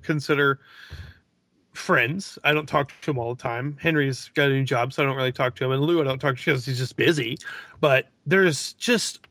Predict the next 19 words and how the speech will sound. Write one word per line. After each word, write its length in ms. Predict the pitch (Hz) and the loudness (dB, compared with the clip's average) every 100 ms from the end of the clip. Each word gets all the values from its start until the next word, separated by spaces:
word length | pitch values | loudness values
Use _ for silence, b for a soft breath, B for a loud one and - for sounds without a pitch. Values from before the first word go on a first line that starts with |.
| - | -4
only 720 | 294 285 226 160 131 120 120 _ _ _ _ _ - | 0 2 4 4 2 0 -6 _ _ _ _ _ -16
a 60 | 87 | -14
few 540 | - - 247 202 131 | -14 -4 0 2 0
people 580 | 123 226 208 123 113 117 b b b _ | -2 -4 -2 -4 -8 -12 b b b _
that 160 | 143 135 - | -2 -2 -2
make, 460 | 139 160 196 - - | -2 2 2 0 -2
you 80 | 226 | 2
know, 80 | 214 | 2
there's 140 | 151 | 2
travel 460 | - - 165 135 107 | -2 0 2 2 -2
agents 320 | 107 101 - | -4 -8 -6
too, 160 | 113 104 | -4 -4
I 80 | |
guess. 240 | 101 120 - B B B B | -6 -12 -18 B B B B
But 320 | 139 135 - _ _ _ | 0 2 0 _ _ _
it's 200 | 175 - | -10 -4
not 340 | 226 262 330 - _ _ _ | 0 2 0 -4 _ _ _
a 60 | 156 | -4
business. 760 | 123 202 320 127 123 - - | 0 0 0 -4 -6 -10 -12